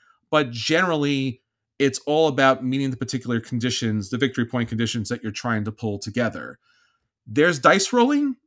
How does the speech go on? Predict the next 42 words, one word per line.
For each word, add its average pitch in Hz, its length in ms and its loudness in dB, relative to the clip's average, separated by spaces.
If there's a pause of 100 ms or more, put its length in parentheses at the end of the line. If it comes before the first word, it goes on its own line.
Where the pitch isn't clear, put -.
(320)
so 135 640 2
just 139 360 0
like 127 320 2
Memoir 120 300 -2
forty-four, 170 640 0
when 139 120 -2
it 139 80 -4
comes 190 360 -4
down 160 300 2
to 107 220 0
it, 110 240 0 (400)
you'll 160 160 2
check 185 320 -2
distances, 160 680 0
you'll 147 100 0
check 147 300 -4
line 139 200 0
of 123 100 -2
sights, 127 580 2 (480)
and 143 180 0
then 147 120 0
you'll 143 120 2
roll 135 220 2
dice. - 560 -2 (140)
And 123 200 0
then 123 140 0
you'll 143 120 2
see, 196 240 -2
based 156 320 -2
upon 143 340 -4
the 123 160 -2
armor 131 440 2
of 117 160 -4
that 123 180 2
particular 117 420 -4
unit 110 360 -2
that's, 110 200 -4 (120)
that's 120 320 -4
on 117 420 0 (480)
that 117 260 2
particular 117 340 -6
chit, 180 360 2